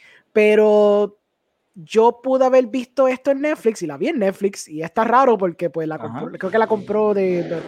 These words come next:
Speaker 1: um, Paramount, creo que Paramount se la vendió a Netflix, así que
Speaker 2: Eso es lo que está haciendo
Speaker 1: ah,
Speaker 2: Paramount, vendiéndolo
Speaker 1: sí,
Speaker 2: todo.
Speaker 1: vendiendo, vendiendo películas left and right. It just didn't feel cinematic. It felt like I was watching a T V show, a very good, high-budget T V show with great actors, pero it felt like Spotlight in the sense de que no tiene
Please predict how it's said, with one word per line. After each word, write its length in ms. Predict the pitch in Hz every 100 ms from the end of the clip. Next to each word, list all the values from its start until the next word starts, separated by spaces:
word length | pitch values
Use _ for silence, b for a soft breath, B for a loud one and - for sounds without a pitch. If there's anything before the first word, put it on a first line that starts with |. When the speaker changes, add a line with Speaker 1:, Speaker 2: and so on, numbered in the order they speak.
| -
Speaker 1:
um, 420 | 175 160 147 143 139
Paramount, 420 | - 214 202 165 165
creo 140 | 170
que 60 | 180
Paramount 320 | 196 196 190
se 80 | 196
la 80 |
vendió 180 | 180 170
a 40 | 190
Netflix, 300 | 190 196 180
así 140 | 190
que 80 | 208
Speaker 2:
Eso 540 | - - - _ -
es 60 | 135
lo 80 | 151
que 80 |
está 120 | 160 156
haciendo 180 | 170
Speaker 1:
ah, 40 | 135
Speaker 2:
Paramount, 340 | 147 135 120
vendiéndolo 420 | 123 123 131 135
Speaker 1:
sí, 100 | 123
Speaker 2:
todo. 120 | 320 262
Speaker 1:
vendiendo, 280 | 226 226
vendiendo 240 | 233 220 226
películas 340 | 240 226 226
left 180 | 214 202
and 100 | 196
right. 140 | 165 - B B B _
It 180 | 233 208
just 220 | 262 254
didn't 220 | 208 233 220
feel 180 | 240
cinematic. 500 | 226 226 185 147 131 -
It 120 | 196
felt 260 | - 254 247
like 140 | 214
I 40 | 208
was 160 | 202
watching 260 | 214 208 208
a 60 |
T 120 | 196 196
V 120 | 156
show, 160 | - 147
a 100 | 156
very 260 | 185 208
good, 360 | 160 139 226 269 - -
high-budget 760 | 147 175 226 185 190 277 285
T 100 | -
V 160 | 175 269
show 160 | 466 226
with 160 | 190 143
great 360 | 165 147 285
actors, 480 | 330 466 - 196 196
pero 220 | - 220 220
it 100 | 226
felt 160 | 294 285
like 120 | 247
Spotlight 480 | - 240 277 269 247
in 140 | 208
the 80 | 180
sense 500 | - 285 240 190 -
de 100 | 185
que 100 | 185
no 140 | 180
tiene 320 | 202 247 247